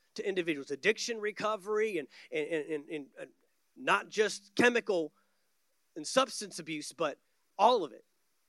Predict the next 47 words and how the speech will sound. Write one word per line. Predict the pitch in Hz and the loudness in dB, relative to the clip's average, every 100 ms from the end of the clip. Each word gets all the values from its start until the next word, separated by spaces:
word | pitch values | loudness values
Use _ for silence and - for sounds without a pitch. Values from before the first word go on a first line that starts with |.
| _ _ _ _ _ _ _ _ _ _ - | _ _ _ _ _ _ _ _ _ _ -2
In | 226 | 0
any | 208 254 254 | 2 0 -2
kind | - 233 226 | -2 -2 0
of | |
recovery. | 208 202 226 185 156 156 | -2 -2 -2 -4 -4 -4
And, | 196 160 - - | -4 -8 -14 -2
and, | 180 165 | 0 2
and | 185 165 | 0 0
we, | 226 175 - | -4 -4 -10
we | 190 165 | -4 -4
prayed | - 185 226 262 | -4 2 4 4
for | 214 247 | 0 -2
these | 247 226 | -2 -8
areas | 220 233 226 226 214 | -2 0 2 0 -2
of | |
ministry. | 220 226 214 214 190 - - | -2 -2 -2 -2 -2 -4 -12
And, | - 185 | -2 0
and | 196 175 | 0 -2
after | 226 302 - 254 | 2 0 0 -6
we | 240 | -4
were | 202 | -4
praying, | 247 240 208 | -4 -4 0
I | 214 | -2
was | 208 | -2
praying | - 233 226 202 | -4 -2 0 -2
for, | - 208 190 | -2 2 2
um, | 190 165 139 _ _ - | 2 0 -2 _ _ -2
praying | 240 220 | 2 4
for | 214 | 2
the | 175 | -4
House | 160 214 220 | 0 0 0
of | 202 | -8
Hope. | 185 135 - _ _ _ 170 | -8 -8 -10 _ _ _ -6
Y'all | 180 | -6
familiar | 190 196 190 | -4 0 0
with | 175 | 0
House | 190 190 180 | 0 0 0
of | |
Hope | 170 185 | -2 -2
here | 185 196 | -2 -4
in | 185 | -2
town? | 202 190 185 - - | -2 -4 -4 -20 -12
I | 180 | -10
was | |
praying | - 220 208 | 0 2 4
with | 214 | 4
Andrea, | 220 202 147 123 | 4 0 -2 -8